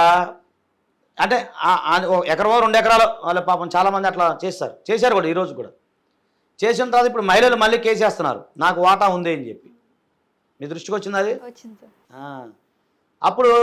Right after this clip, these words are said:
Speaker 1: వీళ్ళ వర్షన్ ఏంటంటే, "మేము అప్పుడే ట్వంటీ ఇయర్స్ బ్యాక్ అనవసరంగా మేము పెళ్లి చేసేసాం, లక్షలు లక్షలు ఖర్చు పెట్టాం ఆ రోజుల్లోనే, మరి మహిళకి పె-, మా చెల్లికి పెళ్లి చేసేసాము,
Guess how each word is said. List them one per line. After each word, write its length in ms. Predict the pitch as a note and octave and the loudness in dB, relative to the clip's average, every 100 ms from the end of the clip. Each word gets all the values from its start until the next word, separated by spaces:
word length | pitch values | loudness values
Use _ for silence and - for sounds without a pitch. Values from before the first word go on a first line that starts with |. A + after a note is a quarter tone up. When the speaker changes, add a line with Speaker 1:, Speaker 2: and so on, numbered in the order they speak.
| A#3 - _ | 2 -2 _
Speaker 1:
వీళ్ళ 240 | F#3+ G#3+ A3 | -6 -2 2
వర్షన్ 300 | G#3+ G#3 A#3 | 2 0 -4
ఏంటంటే, 340 | A3 G#3 A#3+ | -4 -2 0
"మేము 220 | G#3 G3 | 0 0
అప్పుడే 240 | F#3 F3+ A3 | 0 0 -4
ట్వంటీ 260 | G3+ G3 | -4 -2
ఇయర్స్ 160 | G#3 F#3 | -4 -2
బ్యాక్ 220 | F#3+ G3+ | -4 -2
అనవసరంగా 400 | F#3+ F#3+ F3+ G3 | -2 -4 -4 -6
మేము 160 | G3 F3+ | -8 -8
పెళ్లి 180 | F3+ F3+ | -6 -4
చేసేసాం, 400 | F3+ F3 E3+ F3 | -4 -6 -6 -4
లక్షలు 240 | E3 E3+ | -4 -4
లక్షలు 220 | F#3 F3 E3 | -8 -8 -8
ఖర్చు 220 | E3 D#3 | -10 -6
పెట్టాం 240 | E3+ E3 | -6 -2
ఆ 100 | C#3+ | 2
రోజుల్లోనే, 580 | E3 F3 D#3+ D#3+ D#3 D#3 _ _ _ _ | 2 0 -2 -4 -6 -14 _ _ _ _
మరి 140 | D3 D#3 | -8 -4
మహిళకి 300 | D3+ F3+ - | -2 -4 -2
పె-, 180 | E3 | -4
మా 160 | D#3+ D3+ D#3+ | -2 -4 -4
చెల్లికి 180 | E3+ | -6
పెళ్లి 220 | E3+ E3 D#3+ | -4 -6 -4
చేసేసాము, 580 | D#3 D3 C3+ C3+ C#3 C3+ | -6 -8 -10 -12 -14 -20